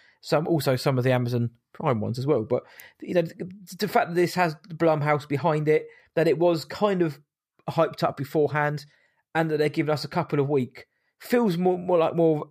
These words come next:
of a targeted event, um, which I appreciate more than just someone like Disney Plus saying, "I don't know, we'll just chuck, chuck Mulan on this for thirty quid, and then everyone else can get it for,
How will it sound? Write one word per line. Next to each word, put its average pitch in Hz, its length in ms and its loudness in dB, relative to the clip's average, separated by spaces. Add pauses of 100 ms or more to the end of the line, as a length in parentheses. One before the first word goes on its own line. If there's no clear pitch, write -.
(100)
of 147 140 0
a 147 80 2
targeted 147 540 -2
event, 135 340 0 (320)
um, 131 360 -2 (160)
which 147 140 -4
I 160 120 4
appreciate 143 440 -2
more 139 180 2
than 131 180 0
just 135 160 -4
someone 135 260 0
like - 140 -6
Disney 131 260 -8
Plus - 300 -2
saying, 135 260 0 (300)
"I 143 120 2
don't 135 100 4
know, 131 120 4
we'll 139 100 0
just 139 180 -2
chuck, - 260 0 (140)
chuck - 180 0
Mulan 143 380 4
on 131 140 2
this 135 320 -2 (300)
for - 100 -10
thirty 139 280 0
quid, 131 240 -2
and 131 80 -2
then 131 100 2
everyone 131 220 0
else 127 160 -2
can 131 80 -8
get 127 140 0
it - 180 -4
for, 135 80 -16